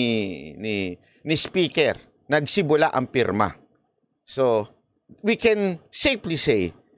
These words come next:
si Speaker ang nag-initiate ng pirma. Pero ngunit tatapat subalit. Ay, ano yun? Banat ba?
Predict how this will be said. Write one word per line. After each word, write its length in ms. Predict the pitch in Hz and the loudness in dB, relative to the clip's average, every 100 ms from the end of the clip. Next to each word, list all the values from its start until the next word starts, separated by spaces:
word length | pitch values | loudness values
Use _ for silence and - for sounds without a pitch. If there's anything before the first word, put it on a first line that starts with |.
| _ _ _ | _ _ _
si 260 | - - 208 | -10 -4 -2
Speaker 480 | - - 196 - 165 | 0 0 2 2 2
ang 140 | 151 | 2
nag-initiate 680 | 143 120 123 110 - 98 85 _ _ _ _ _ _ | 0 0 0 0 0 -2 -4 _ _ _ _ _ _
ng 200 | - 147 135 | -4 -2 0
pirma. 540 | 113 87 78 87 78 - _ _ _ _ _ _ _ _ | 0 0 0 -2 -2 -8 _ _ _ _ _ _ _ _
Pero 300 | 330 370 415 403 | 2 4 2 2
ngunit 220 | 381 370 | 2 4
tatapat 360 | 330 302 269 269 | 2 2 2 2
subalit. 380 | 220 190 202 - _ _ _ | 2 2 0 -2 _ _ _
Ay, 160 | - - | -2 -2
ano 140 | 165 | 0
yun? 160 | 196 214 | 0 2
Banat 240 | 156 151 | 2 0
ba? 160 | - 117 | 0 -2